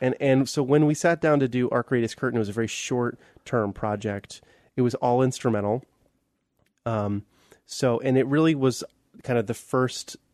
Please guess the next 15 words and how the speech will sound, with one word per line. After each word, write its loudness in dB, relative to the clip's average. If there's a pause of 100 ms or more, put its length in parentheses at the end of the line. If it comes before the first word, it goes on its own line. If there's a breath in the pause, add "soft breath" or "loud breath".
(340)
v-, -18
super -2
collaborative, -4 (800)
um, -4 (340)
kind -8
of, -14 (440)
uh, -6 (400)
effort 0
that -4
we'd -6
done 0 (120)
where -4
it -4
was -6 (480 soft breath)
a, -6